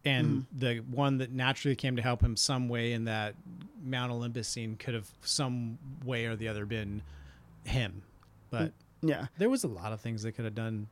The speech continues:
Speaker 1: differently.
Speaker 2: Yeah, it's okay. I'm like, I'm like, whatever. I just think now that we are going to see him in a Guardian, I think he's going to be in the next Guardians movie. I gen-, 'cause Thor finds him in space. That's why. I'm
Speaker 1: Sure.
Speaker 2: like,
Speaker 1: Okay.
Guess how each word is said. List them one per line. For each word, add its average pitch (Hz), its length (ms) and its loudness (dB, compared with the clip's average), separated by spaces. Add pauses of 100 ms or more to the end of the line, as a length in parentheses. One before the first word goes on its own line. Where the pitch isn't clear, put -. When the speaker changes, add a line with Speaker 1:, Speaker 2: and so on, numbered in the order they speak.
(120)
Speaker 1:
differently. 110 560 -8
Speaker 2:
Yeah, 247 220 10
it's 254 120 12
okay. 185 220 12
I'm 175 120 12
like, 190 160 12
I'm 202 80 12
like, 196 160 8
whatever. 196 520 12
I 185 120 12
just 202 200 8
think 196 180 8
now 170 240 10
that 175 120 12
we 170 140 10
are 170 80 12
going 160 240 6
to 160 100 4
see 165 240 4
him 196 320 8 (100)
in 165 240 6
a 156 80 6
Guardian, 151 400 6 (120)
I 170 120 12
think 196 180 12
he's 175 160 6
going 175 200 8
to 160 60 8
be 160 100 10
in 156 60 8
the 151 80 8
next 147 220 2
Guardians 131 380 2
movie. 131 280 -10 (200)
I 151 100 10
gen-, 170 380 8
'cause 190 240 8 (320)
Thor 208 280 10
finds 190 340 6
him 175 120 4
in 160 220 4
space. - 480 -2 (200)
That's 143 280 4
why. 135 320 -2
I'm 147 60 -2
Speaker 1:
Sure. 156 220 10
Speaker 2:
like, 143 80 -2
Speaker 1:
Okay. 165 280 8